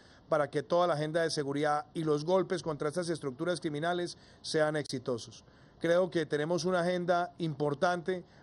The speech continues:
para avanzar, que también incidirá en la reactivación económica de esta región, de manera que, señor gobernador y señores alcaldes, acá seguimos comprometidos con el departamento del Cauca y agradecerle a todo el alto militar,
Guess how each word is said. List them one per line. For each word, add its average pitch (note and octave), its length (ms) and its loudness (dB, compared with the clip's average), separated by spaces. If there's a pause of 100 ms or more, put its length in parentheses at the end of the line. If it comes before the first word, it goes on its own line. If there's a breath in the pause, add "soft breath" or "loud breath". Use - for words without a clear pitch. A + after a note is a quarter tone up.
para D3 180 2
avanzar, G3+ 500 0 (280 loud breath)
que F3 140 2
también E3 480 2
incidirá D#3 420 0
en D#3+ 60 0
la E3+ 80 2
reactivación D3+ 640 0
económica D3+ 540 -2
de C#3 80 0
esta E3 180 0
región, F#3+ 420 0 (420 loud breath)
de D3 140 2
manera D3+ 320 2
que, D#3+ 140 -2
señor D#3 560 -2 (160)
gobernador E3 640 2
y D#3 60 -4
señores D3 360 -2
alcaldes, E3 640 -2 (280 loud breath)
acá D#3+ 320 0
seguimos E3 640 -4 (200)
comprometidos D3+ 880 -2
con D3+ 180 -2
el C#3 100 0
departamento C3+ 840 -2
del C3+ 260 -4
Cauca F#3 420 0 (300 loud breath)
y D3+ 80 -2
agradecerle C#3+ 680 2
a E3 60 -2
todo G3 280 4
el F#3 80 4
alto F3+ 300 2
militar, D3+ 580 0